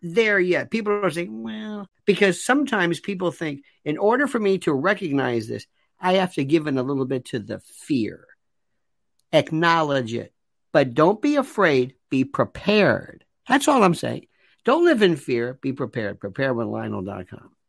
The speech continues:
I'm gonna go to Doctor King in a moment, but I don't wanna lose this. I don't wanna lose this moment. Do you know the number? Do you see a number of these hyper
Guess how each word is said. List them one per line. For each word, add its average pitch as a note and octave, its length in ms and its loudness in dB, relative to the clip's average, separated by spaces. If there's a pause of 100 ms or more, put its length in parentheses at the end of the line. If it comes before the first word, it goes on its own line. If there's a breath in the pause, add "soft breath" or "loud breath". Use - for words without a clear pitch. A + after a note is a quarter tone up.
(840)
I'm B2+ 60 -4
gonna C#3+ 100 0
go D3 160 0
to C#3+ 80 0
Doctor C#3 320 0
King D3 220 -6
in B2 60 0
a A2+ 40 -2
moment, A#2 260 -2
but A2 120 -6
I G#2+ 60 -6
don't E3 180 -2
wanna C#3+ 160 0
lose C#3+ 280 4
this. A2 220 -8 (320 soft breath)
I B2 40 -6
don't E3+ 120 2
wanna D#3+ 160 4
lose C#3+ 300 0
this B2 180 -6
moment. B2 380 -2 (500 soft breath)
Do G#3+ 100 4
you F#4 280 8
know A3 460 4 (440)
the E3+ 120 6
number? F#3+ 720 2 (220)
Do G#3 140 2
you E4+ 380 4
see G3 760 -4 (600)
a D3 140 2
number G3 560 0
of D#3 240 -2
these C#3 340 0
hyper G3+ 760 -2